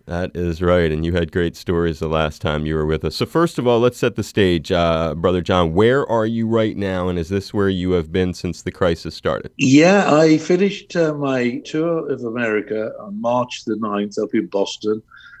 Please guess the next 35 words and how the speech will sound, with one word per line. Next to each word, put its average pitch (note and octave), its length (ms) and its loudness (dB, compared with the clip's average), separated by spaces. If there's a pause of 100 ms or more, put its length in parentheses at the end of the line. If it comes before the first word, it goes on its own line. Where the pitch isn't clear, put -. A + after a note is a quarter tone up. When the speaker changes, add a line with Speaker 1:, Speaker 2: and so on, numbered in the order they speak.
(140)
Speaker 2:
I G#2 140 0
flew C#3 340 4
down C3 240 2
to A2+ 120 -4
Naples, A2 500 -4
Florida, A#2+ 600 0 (440)
where G#2+ 160 -2
my G2+ 220 -2
son C#3 340 -2
lives B2 340 -2
and G#2+ 140 -8
his F#2+ 180 -4
wife A2 460 0
and G2+ 320 -4
my, G2+ 160 4 (220)
uh, F#2+ 260 2 (100)
grandson. A#2 720 0 (380)
And G2 120 -10
my G2+ 140 0
wife C3+ 400 2
was A2 160 -2
down G#2 280 0
there G#2+ 120 -2
waiting G2+ 400 -2
for G2+ 240 -8
me A2 160 -2
so G#2+ 220 0
we G2+ 80 2
could G#2+ 160 -6
have G2+ 160 2
a G2 100 -4
couple C3 300 -4
of A2+ 80 2
weeks A2 240 4
vacation. G#2 800 0